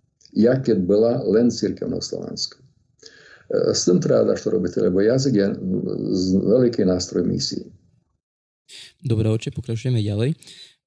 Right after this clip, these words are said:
Speaker 2: máme tu pozdrav od Viktora Dudka. E, „Skvelý človek. Pozdravujem otca Milana a ďakujem za výchovu.“ Ďakujeme aj za založenie farnosti v Brezovej pod Brádlom a Holiči. Pravdivé slova.
Speaker 1: No.
Speaker 2: No.
Speaker 1: E,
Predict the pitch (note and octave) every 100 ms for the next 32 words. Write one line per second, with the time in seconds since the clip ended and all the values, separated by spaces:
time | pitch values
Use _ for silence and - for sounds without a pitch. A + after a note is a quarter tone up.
0 | A2 G#2 B2 B2+ A#2 G#2 - B2 C3 G#2+
1 | G#2 A#2 A#2+ A2 G#2+ G2+ - C3+ E3 -
2 | - - G#2 G2 G2+ - - D#3 C3 -
3 | A2+ G2+ - B2+ C#3+ C#3+ B2 C3 - A2
4 | C3+ D3+ A#2 A2 A#2 C3+ B2 G#2 G#2 G2+
5 | G2+ F#2+ - _ _ _ - B2 E3 D#3+
6 | D#3 A2 A2 A#2 B2+ C3+ A#2 - A#2+ C#3
7 | B2+ G#2+ G#2+ B2 C3 A2+ G2 G2+ B2+ C3+
8 | C3 - G#2+ G#2 G#2 - G#2+ - _ A2
9 | A2+ A2+ G#2+ F#2+ - G2 F#2+ - _ _
10 | _ _ _ _ _ _ _ _ - -
11 | _ _ _ _ - - A2 G2 F#2 -
12 | _ _ _ _ - - _ _ _ _
13 | _ - G2+ G2+ C3